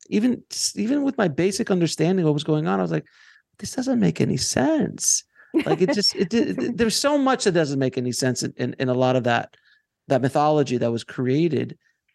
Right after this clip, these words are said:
Speaker 1: um,
Speaker 2: Oh,
Speaker 1: in,
Speaker 2: <laughs>
Speaker 1: in the Bible, especially the Old <laughs> Testament. Uh,
Speaker 2: It just wasn't. No, it wasn't. And, and they were false stories. Our, the story of the tree in the Garden of Life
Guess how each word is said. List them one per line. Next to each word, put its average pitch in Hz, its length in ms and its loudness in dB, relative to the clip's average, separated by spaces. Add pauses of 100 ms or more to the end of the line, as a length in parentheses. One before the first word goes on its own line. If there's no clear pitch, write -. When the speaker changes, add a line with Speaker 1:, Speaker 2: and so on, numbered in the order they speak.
(100)
Speaker 1:
um, 107 340 2
Speaker 2:
Oh, 285 80 2
Speaker 1:
in, 131 380 0
Speaker 2:
<laughs> - 80 -20
Speaker 1:
in 123 80 -12
the 120 80 -2
Bible, 113 320 2
especially 156 380 0
the 127 40 4
Old 123 140 0
<laughs> - 140 -4
Testament. - 680 -4 (460)
Uh, - 340 2
Speaker 2:
It - 60 -6
just 254 260 0
wasn't. 247 420 0
No, 233 260 0
it 185 120 -2
wasn't. 214 460 -4
And, 202 200 2
and 233 280 0
they 233 80 0
were 247 200 0
false 285 440 -4
stories. 294 640 -2
Our, 254 340 2 (400)
the 226 140 2
story 254 460 0
of 185 100 -4
the 190 80 0
tree 247 340 0
in 220 140 0
the 175 80 -2
Garden 208 360 0
of 196 120 -2
Life 208 380 0